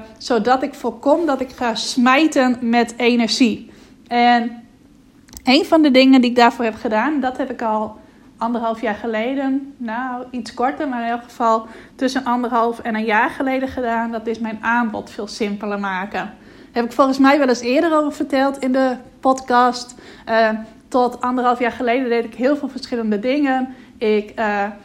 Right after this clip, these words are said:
gaf workshops over Facebook adverteren. Ik hielp ondernemers met het maken van hun Facebook advertenties. Eh, ik heb nog een tijd een blogclub gehad. Ik had allerlei losse cursussen. Ik nam nog andere dingen voor ondernemers uit handen. Als zij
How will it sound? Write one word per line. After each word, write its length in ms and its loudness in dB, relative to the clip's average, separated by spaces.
gaf 280 -2
workshops 600 0
over 160 -4
Facebook 480 0
adverteren. 880 -2
Ik 160 -12
hielp 360 0
ondernemers 580 -2
met 140 -2
het 120 -6
maken 340 -4
van 160 -4
hun 140 -2
Facebook 440 -2
advertenties. 920 -4
Eh, 180 -4
ik 100 -8
heb 100 -2
nog 160 -4
een 80 -6
tijd 260 -4
een 200 -4
blogclub 540 -2
gehad. 420 -2
Ik 80 -8
had 140 -10
allerlei 340 -2
losse 360 -2
cursussen. 760 -2
Ik 100 -8
nam 160 -4
nog 160 -4
andere 340 -2
dingen 260 -2
voor 400 -2
ondernemers 560 -2
uit 120 -4
handen. 280 -2
Als 200 -6
zij 300 -2